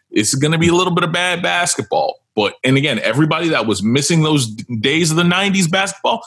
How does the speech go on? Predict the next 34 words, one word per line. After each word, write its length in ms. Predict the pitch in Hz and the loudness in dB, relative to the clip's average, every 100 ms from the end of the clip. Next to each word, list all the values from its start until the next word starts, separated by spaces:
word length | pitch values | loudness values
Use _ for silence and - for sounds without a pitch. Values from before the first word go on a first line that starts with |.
| - _ - | -20 _ -8
is 120 | 113 | -6
probably 320 | - 135 143 | -4 -2 0
gonna 140 | 143 135 | -2 0
be 120 | 131 | 0
back 260 | 120 113 | 0 -2
in 80 | 104 | -2
this 160 | 101 - | -2 0
series, 240 | 98 95 | 0 -2
'cause 140 | - 92 | -4 -4
they're, 180 | 98 - _ - - - | -4 -6 _ -20 -20 -8
they're 100 | 107 | -2
gonna 120 | 110 | 0
be 80 | 101 | 2
a 60 | 92 | 2
whole 160 | 110 | 2
bunch 220 | 110 107 | 2 -2
of 60 | - | 2
dudes 160 | 101 90 | 0 0
that 80 | |
can't 200 | - 87 | -4 -4
score. 300 | - - - - _ _ _ _ _ | -6 -8 -10 -12 _ _ _ _ _
The 160 | - 113 - | -2 -2 0
only 600 | 110 127 139 147 143 147 | 2 4 6 6 4 4
thing 560 | 135 143 127 101 80 - _ _ _ _ _ _ | 0 0 0 -2 -4 -10 _ _ _ _ _ _
that, 240 | 104 117 - - _ | -2 -2 -2 -8 _
<sighs> 140 | - - - - - _ - | -4 -2 -2 -4 -6 _ -6
like, 180 | 117 110 - _ - | -6 -6 -10 _ -8
I 140 | 127 117 | -8 -6
just 320 | - 151 - | -2 -2 -2
can't 380 | - 165 151 147 | -4 -2 -2 -2
see 200 | - 139 | 0 0
them 200 | 110 110 | 2 2
scoring 400 | 104 - 98 85 | 0 -2 -4 -2
enough. 280 | 80 - - | -4 -6 -10